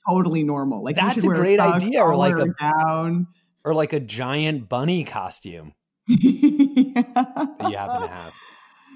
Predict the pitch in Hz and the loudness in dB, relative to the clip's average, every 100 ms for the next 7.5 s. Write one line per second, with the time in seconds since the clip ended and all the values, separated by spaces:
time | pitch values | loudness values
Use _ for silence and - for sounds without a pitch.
0 | - 247 320 311 165 202 202 220 214 180 | -8 -4 0 0 2 2 4 4 4 2
1 | - 151 160 - 180 170 - 151 147 139 | 2 0 0 0 0 0 -2 -4 -4 -4
2 | 143 151 151 151 156 147 139 139 139 - | -4 -2 -2 0 0 -2 -2 -2 -4 -6
3 | 139 135 139 131 - 139 131 127 139 135 | -6 -2 -2 -4 -6 -8 -4 -4 -2 0
4 | 135 143 160 175 156 127 131 - 196 254 | 0 0 2 0 -2 -6 -6 -6 -6 -6
5 | 254 285 285 269 262 262 294 262 262 214 | -4 -2 0 0 0 -2 -2 0 0 -2
6 | - 294 277 240 - - 165 170 156 151 | -4 -2 0 -2 -4 -8 -4 -2 0 -2
7 | 139 143 147 147 | -2 -2 -2 -4